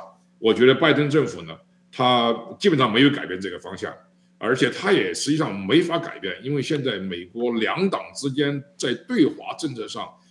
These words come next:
对川普时期所做的对华政策的一些政策性的认同，基本上是百分之百。你看美国的国会议院、国会里面、两院里面争论那么大，基本上没有什么事情可以这个共同，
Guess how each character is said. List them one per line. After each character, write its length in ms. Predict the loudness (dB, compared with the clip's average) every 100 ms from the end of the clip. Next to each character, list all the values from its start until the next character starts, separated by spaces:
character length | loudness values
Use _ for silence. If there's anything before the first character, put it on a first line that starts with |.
| _ _
对 160 | 4 4
川 380 | 4 -2 0 0
普 160 | 0
时 180 | -2 -2
期 200 | 2 2
所 420 | 2 -2 -4 -6
做 260 | 0 4 4
的 160 | 4
对 260 | -2 2 2
华 200 | 2 -4
政 220 | -6 -6
策 100 | -6
的 100 | -6
一 120 | -6 -4
些 160 | -2
政 320 | 0 0 0 0
策 160 | -4
性 160 | -4 -4
的 80 | 0
认 280 | 4 4 2
同， 280 | -8 -14 -16 _ _ _ _ _ _ 6
基 200 | 8 8
本 140 | 8
上 120 | 4
是 80 | 2
百 220 | 0 -2
分 80 | 0
之 80 | 0
百。 280 | 0 -6 -10 -20 _ _ -2
你 80 | 4
看 220 | 6 8
美 160 | 8 6
国 200 | 8 8 6 4
的 180 | 2
国 220 | 4 4 6
会 160 | 6
议 120 | 6
院、 280 | 6 6 4 -6 -4 4
国 140 | 8
会 160 | 10 10
里 100 | 8
面、 240 | 4 4
两 180 | 2 2
院 160 | 2
里 80 | 2
面 220 | 0 -2 2
争 160 | 4
论 160 | 6 4
那 120 | 2
么 120 | 2 0
大， 400 | -4 -6 -16 -4
基 100 | 4
本 80 | 6
上 140 | 6
没 120 | 6
有 100 | 6
什 120 | 6
么 80 | 2
事 140 | 0 -2
情 160 | -4
可 160 | -2 0
以 140 | 2
这 100 | 0
个 100 | 0
共 200 | -2 -4
同， 240 | -6 -6